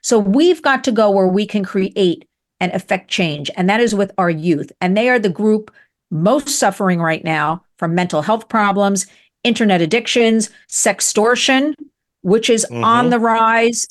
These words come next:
Speaker 1: and, and kids are killing themselves. And these are the things we have to do with the children. And when I say children, we now have, I work with law enforcement, we're starting at ages three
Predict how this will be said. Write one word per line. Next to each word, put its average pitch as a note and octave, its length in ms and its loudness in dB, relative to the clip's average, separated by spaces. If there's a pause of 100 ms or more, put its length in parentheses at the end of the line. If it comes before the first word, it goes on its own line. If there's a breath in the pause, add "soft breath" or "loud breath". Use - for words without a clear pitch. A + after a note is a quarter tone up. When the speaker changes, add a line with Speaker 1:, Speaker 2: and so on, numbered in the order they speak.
Speaker 1:
and, F#3+ 240 -2
and F#3 140 0
kids A3 240 -2
are G3 60 2
killing C4+ 400 -2
themselves. A3 680 0 (360 loud breath)
And G#3 200 0
these D4+ 280 2
are C4 60 2
the B3 100 2
things G#3+ 320 2
we A3+ 260 0
have F#3 300 0
to F#3 140 -2
do F3+ 480 0
with F#3 260 0 (160)
the F#3+ 80 -4
children. D#3 480 -2
And F#3+ 100 0
when F#3+ 80 0
I G3 60 0
say G3 200 -2
children, G#3+ 560 0 (300 loud breath)
we A3+ 220 2
now A#3 260 2
have, A3 300 2
I G3 80 4
work G#3+ 240 0
with G#3 100 -2
law G3 160 2
enforcement, F#3+ 540 -2
we're G#3 120 0
starting A3+ 520 -2
at F#3 180 -6
ages G#3+ 460 0
three G3+ 680 -2